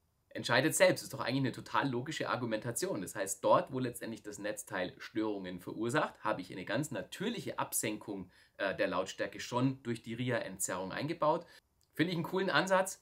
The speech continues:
habe ich so selber noch gar nicht vorher drüber nachgedacht, finde ich aber, wie gesagt, sehr, sehr logisch.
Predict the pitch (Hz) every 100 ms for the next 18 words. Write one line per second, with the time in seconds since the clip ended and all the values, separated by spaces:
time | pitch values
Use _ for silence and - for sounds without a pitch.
0 | _ 123 131 - 160 - 147 143 127 131
1 | 131 139 131 127 110 98 113 - 123 -
2 | - _ _ 120 120 107 107 110 107 104
3 | - _ - 101 92 104 98 - - -